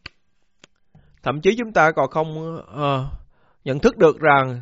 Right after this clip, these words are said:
sự xây dựng hội thánh ngày hôm nay là vấn đề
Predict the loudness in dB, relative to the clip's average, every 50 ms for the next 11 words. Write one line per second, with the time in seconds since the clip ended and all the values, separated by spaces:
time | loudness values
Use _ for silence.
0 | -12 -6 0 2 2 2 4 2 2 4 2 0 0 2 2 2 2 2 0 0
1 | 0 -2 -2 -6 -12 _ _ _ _ _ _ _ _ _ _ _ _ _ _ -6
2 | -2 0 2 2 2 2 2 2 4 4 4 4 4 2 2 2 0 -4 -2 2
3 | 2 4